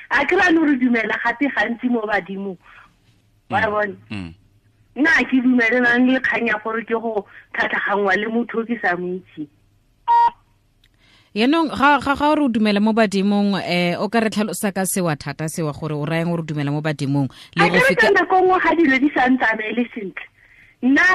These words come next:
Speaker 1: ga dilo di sa ntsamaele sentle, nna ke ya ko go uta taka, ke re, "Wait, uta taka," ke, ke, ke tshwenngwa ke sele, sele, sele, sele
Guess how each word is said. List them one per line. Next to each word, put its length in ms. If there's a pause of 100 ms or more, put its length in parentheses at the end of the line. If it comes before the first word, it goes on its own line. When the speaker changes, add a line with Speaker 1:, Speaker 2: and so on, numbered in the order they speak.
(120)
Speaker 1:
ga 160
dilo 320
di 160
sa 160
ntsamaele 560
sentle, 400
nna 240
ke 80
ya 160
ko 160
go 160
uta 320
taka, 320
ke 160
re, 20 (140)
"Wait, 80
uta 320
taka," 320
ke, 240
ke, 80 (160)
ke 120 (120)
tshwenngwa 320
ke 240
sele, 320
sele, 400
sele, 320
sele 240